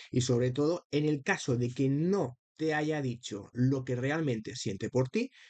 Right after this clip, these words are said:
pues esta persona te lo va a estar diciendo. Una persona que puede ser perfectamente de un elemento de fuego, un Aries, un Leo, un Sagitario, y en su carta natal, ascendente, descendente, Venus lunar, ¿vale? Por ejemplo, a elemento de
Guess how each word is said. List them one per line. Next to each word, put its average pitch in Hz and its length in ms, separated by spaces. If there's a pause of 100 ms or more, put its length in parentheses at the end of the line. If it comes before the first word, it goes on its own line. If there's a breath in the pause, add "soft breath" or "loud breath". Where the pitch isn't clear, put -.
(140 loud breath)
pues 117 240
esta 113 260
persona 143 420
te 135 120
lo 110 120
va 117 60
a 127 40
estar 127 220
diciendo. 117 480 (200 loud breath)
Una 226 200
persona 226 400
que 190 120
puede 185 240
ser 156 180
perfectamente 147 640
de 135 100
un 180 100
elemento 185 480
de 135 100
fuego, 196 400
un 165 160
Aries, 156 280
un 156 120
Leo, 135 160
un 123 80
Sagitario, 170 540
y 165 80
en 143 80
su 131 160
carta 190 260
natal, 196 380 (300 loud breath)
ascendente, 170 640
descendente, 165 720 (180 soft breath)
Venus 139 340
lunar, 185 360 (220)
¿vale? 165 320 (600 soft breath)
Por 135 160
ejemplo, 180 640 (280)
a 143 180
elemento 170 680
de 135 460